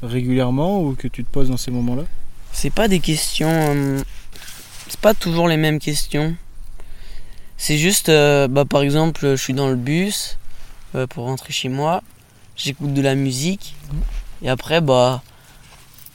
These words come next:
Speaker 2: même, par exemple, euh, rien que ce matin,
Speaker 1: Ouais.
Speaker 2: <laughs> je suis dans le bus pour aller au collège,
Speaker 1: Ouais.
Speaker 2: le, le bus il démarre, je rentre, je mets mes écouteurs, et je, je lance pas la musique, j'oublie,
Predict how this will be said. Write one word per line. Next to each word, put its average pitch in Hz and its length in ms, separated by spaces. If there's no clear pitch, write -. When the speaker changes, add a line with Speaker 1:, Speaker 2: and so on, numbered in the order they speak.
Speaker 2:
même, 156 320
par 139 160
exemple, 143 320
euh, 127 220
rien 151 180
que 151 140
ce 139 160
matin, 170 380
Speaker 1:
Ouais. 135 180
Speaker 2:
<laughs> - 420
je 208 40
suis - 160
dans 143 160
le 139 80
bus 160 300
pour - 160
aller 123 100
au 123 80
collège, 156 580
Speaker 1:
Ouais. 143 60
Speaker 2:
le, 131 260
le 139 100
bus 165 240
il 127 80
démarre, 151 380
je 160 160
rentre, 165 440
je 135 100
mets 160 120
mes 175 180
écouteurs, - 600
et 147 80
je, 147 140
je 139 280
lance 151 160
pas 175 140
la 196 140
musique, 170 320
j'oublie, 151 420